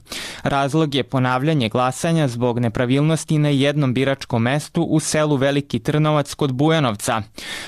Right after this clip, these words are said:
Zašto će meštani tridesetog juna ići na birališta po peti put, slušamo u prilogu Nevene Bogdanović.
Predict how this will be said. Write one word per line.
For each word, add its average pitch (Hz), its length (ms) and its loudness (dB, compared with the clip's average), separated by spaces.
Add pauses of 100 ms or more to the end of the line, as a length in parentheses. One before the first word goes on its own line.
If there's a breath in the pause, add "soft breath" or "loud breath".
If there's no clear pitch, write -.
Zašto 151 360 0
će - 160 -2
meštani 135 520 0
tridesetog 143 640 0
juna 143 260 2
ići 127 240 0
na 123 100 2
birališta 135 560 0
po - 140 -4
peti 160 340 0
put, 165 400 0
slušamo 147 540 0
u 147 40 -2
prilogu 143 560 0
Nevene 113 360 0
Bogdanović. 120 680 -6